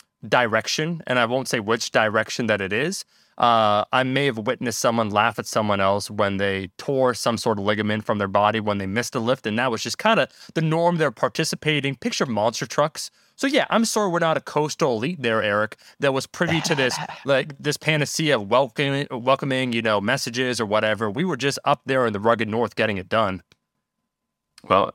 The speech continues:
Speaker 3: as everyone knows, California is an absolute paradise with no
Speaker 1: <laughs>
Speaker 3: issues at all. So
Speaker 1: Yeah.
Speaker 3: once you can, once you can learn from the way we, we do things, uh, you'll be better. And that's why I still
Speaker 1: <laughs>
Speaker 3: live. No, I don't. I've moved to New Zealand.
Speaker 1: <laughs>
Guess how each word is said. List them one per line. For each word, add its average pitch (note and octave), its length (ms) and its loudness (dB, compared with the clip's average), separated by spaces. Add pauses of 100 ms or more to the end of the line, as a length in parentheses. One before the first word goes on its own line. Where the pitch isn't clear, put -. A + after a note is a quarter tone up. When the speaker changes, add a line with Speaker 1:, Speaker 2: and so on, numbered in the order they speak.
Speaker 3:
as G2 140 0
everyone G#2 300 2
knows, G2 280 2
California F#2+ 760 0
is F2 360 -4
an E2+ 120 -4
absolute F#2 520 -4
paradise F2+ 560 -2
with F2+ 140 -4
no F2+ 180 -2
Speaker 1:
<laughs> F2+ 40 0
Speaker 3:
issues F2 220 -4
at F2+ 80 -4
all. F2+ 260 0
So F#2+ 220 -6
Speaker 1:
Yeah. F2+ 60 -6
Speaker 3:
once F#2+ 200 0
you G#2+ 80 -2
can, G2 300 -2 (680)
once B2 200 0
you D#3+ 60 -2
can C#3 180 0
learn A#2+ 240 2
from G#2+ 220 -4
the G#2 100 0
way G#2 220 2
we, G#2 300 0
we G#2 160 0
do G#2 180 0
things, F2 460 -6
uh, F2 400 -4
you'll - 100 -4
be F#3+ 80 -4
better. D#3 260 0
And B2 80 0
that's F#3 160 -2
why F3+ 140 0
I D3 60 0
still D#3 720 0
Speaker 1:
<laughs> - 20 -16
Speaker 3:
live. A2+ 480 2
No, G2 160 0
I F#2+ 80 2
don't. F2+ 260 -4
I've - 180 4
moved F3 180 2
to E3+ 100 4
New D#3 100 2
Zealand. C#3+ 380 -2
Speaker 1:
<laughs> - 60 -20